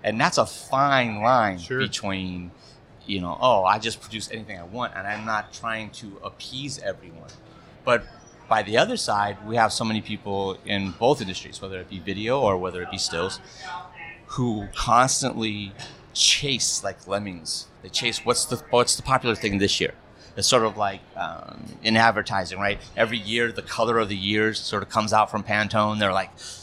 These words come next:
Speaker 1: "This year's color is gonna be this shade of lavender or purple. So now we can all jump on board too." And that will work on some level. But on the other hand, will it in terms of,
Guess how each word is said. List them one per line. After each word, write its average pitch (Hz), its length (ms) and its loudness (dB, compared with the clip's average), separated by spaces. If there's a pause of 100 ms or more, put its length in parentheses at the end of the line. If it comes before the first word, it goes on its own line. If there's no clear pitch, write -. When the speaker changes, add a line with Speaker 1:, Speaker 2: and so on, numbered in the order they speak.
(280)
Speaker 1:
"This 175 240 4
year's 104 160 -4
color 123 240 -6
is 113 100 -6
gonna 147 200 0
be 165 140 -8
this 185 200 -4
shade 196 240 -6
of 190 80 -6
lavender 147 460 -2
or 107 140 6
purple. 127 440 2 (200)
So - 120 -4
now 170 220 8
we 147 120 6
can 165 140 6
all 156 160 10
jump 139 240 0
on 170 140 2
board 190 240 4
too." 247 180 4 (720)
And 143 260 6
that 156 220 8 (600)
will 147 160 6
work 240 180 8
on 156 140 6
some 139 200 2
level. 151 320 4 (360)
But 123 80 2
on 127 100 6
the 135 120 6
other 190 140 6
hand, 120 360 4
will 139 180 8
it 85 140 4 (180)
in 110 160 -2
terms 110 300 0
of, 101 360 2